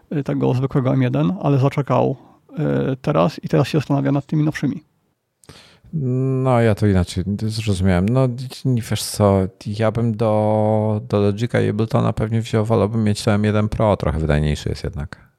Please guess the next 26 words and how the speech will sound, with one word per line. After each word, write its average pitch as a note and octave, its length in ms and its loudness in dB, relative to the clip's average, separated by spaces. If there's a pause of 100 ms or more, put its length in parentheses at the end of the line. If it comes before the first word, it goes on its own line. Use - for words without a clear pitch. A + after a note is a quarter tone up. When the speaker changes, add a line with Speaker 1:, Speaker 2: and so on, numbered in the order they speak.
Speaker 2:
od E2 200 -4
zwykłej D#2 320 0
M D#2 100 2
jedynki. D2+ 480 0 (800)
Tak - 200 0
myślę F2 300 4
sobie. E2 320 -2 (760)
E, D3 200 2
zależy. A2 520 0
Wszystko - 380 -2
zależy, B2+ 320 0
ile A2+ 160 0
masz A2+ 160 0
kasy G2+ 340 0
też. - 320 -2
To A2+ 100 -2
jest, G2 180 -2
ja G#2+ 180 0
tutaj A#2 260 0
nie A#2+ 100 2
bierzemy A2+ 320 0
pod G#2 160 -2
uwagę. G2 280 2
Pamiętajcie G2+ 540 0
o E2+ 40 2
tym. D#2 220 -2